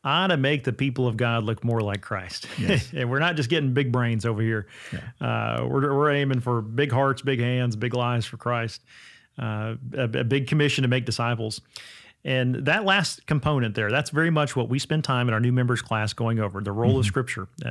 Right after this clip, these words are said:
Speaker 1: And, and I, you can't say it much better than this. Uh, we further deny that inerrancy can be rejected without grave consequences. If you don't have, what do you build your life upon? What do you build your,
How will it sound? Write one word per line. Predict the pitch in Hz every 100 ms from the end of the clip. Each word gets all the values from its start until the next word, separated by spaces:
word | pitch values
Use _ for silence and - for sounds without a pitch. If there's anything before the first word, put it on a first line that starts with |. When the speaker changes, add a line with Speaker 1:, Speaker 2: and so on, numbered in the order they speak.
| -
Speaker 1:
And, | 120 113
and | 117 120 120
I, |
you | 139 139 131
can't | 170 165
say | 160
it | 143
much | 139 -
better | 139 127
than | 117
this. | 107 95 - - - - - -
Uh, | 110 117
we | 123
further | 123 156 170
deny | 165 143 135
that | 120
inerrancy | 113 127 151 139 131
can | 135
be | 117
rejected | 113 113 131 139 147
without | 120 123 113 117
grave | 120 123 123 123
consequences. | 113 113 120 104 110 101 - 98
If | 101
you | 139
don't | 175
have, | 139 147 139 117
what | 139
do |
you | 170
build | 139 147 127
your | 113
life | 104 113
upon? | 104 101 95
What | 110 131
do |
you | 156
build | 147 143 123
your, | 120